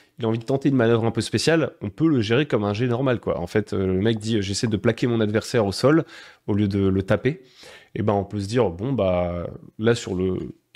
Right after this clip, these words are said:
dans le feu de l'action, moi, je peux dire, ok, tu me fais un test de force, difficulté quinze. » Et s'il réussit, bah, il fait tomber le mec par terre. J'ai envie de dire, on n'a pas inventé l'eau chaude ici. Mais bon, ça prend pas, ça prend pas en, en compte beaucoup de facteurs,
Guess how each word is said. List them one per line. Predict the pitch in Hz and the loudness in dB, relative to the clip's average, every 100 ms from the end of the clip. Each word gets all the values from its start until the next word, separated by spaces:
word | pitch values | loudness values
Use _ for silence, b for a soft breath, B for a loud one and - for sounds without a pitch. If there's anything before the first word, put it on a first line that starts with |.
| - | -12
dans | 180 | -4
le | 110 | -2
feu | - 107 | -2 0
de | |
l'action, | 98 - 139 | 0 0 0
moi, | |
je | 120 | 0
peux | 101 | -2
dire, | 95 | -2
ok, | 113 127 101 | 0 0 0
tu | 90 | -2
me | 101 | -4
fais | - | 0
un | 117 104 | 0 0
test | 92 120 | -2 -2
de | 117 | -2
force, | - 123 131 | -2 -4 -4
difficulté | 117 - 110 120 | -6 -6 -2 -2
quinze. » | 104 98 107 - _ _ _ - | -2 -4 -6 -14 _ _ _ -10
Et | |
s'il | - - 110 | -6 -2 0
réussit, | 101 101 - 113 | 0 0 -2 -2
bah, | 113 | -2
il | 95 | -2
fait | 101 | -6
tomber | 98 95 | -2 0
le | 92 | 0
mec | 104 | 0
par | - - | -2 -6
terre. | 85 - _ _ _ | -8 -16 _ _ _
J'ai | - | -12
envie | 87 | -10
de | 92 95 | -8 0
dire, | 127 123 _ | 0 0 _
on | 113 | 0
n'a | 110 | 0
pas | 123 | 2
inventé | 113 107 98 113 | 2 0 -2 -2
l'eau | 156 | -2
chaude | - 113 | -2 -4
ici. | 101 - - B B B B B B _ 135 | -4 -10 -14 B B B B B B _ 0
Mais | |
bon, | 156 113 - - | 2 0 -2 -12
ça | - 127 | -2 -2
prend | - 135 | 2 0
pas, | 131 151 147 147 143 139 - _ - | 2 4 4 2 0 -4 -6 _ -6
ça | 127 | -4
prend | 127 | -2
pas | 123 156 | 2 2
en, | 151 147 - - | 2 -2 -10 -6
en | 123 | -6
compte | 147 143 143 - | -4 -4 -6 -14
beaucoup | 135 123 120 131 | -4 -4 -2 -4
de | |
facteurs, | - 120 - 147 165 - | -2 -2 2 2 2 -2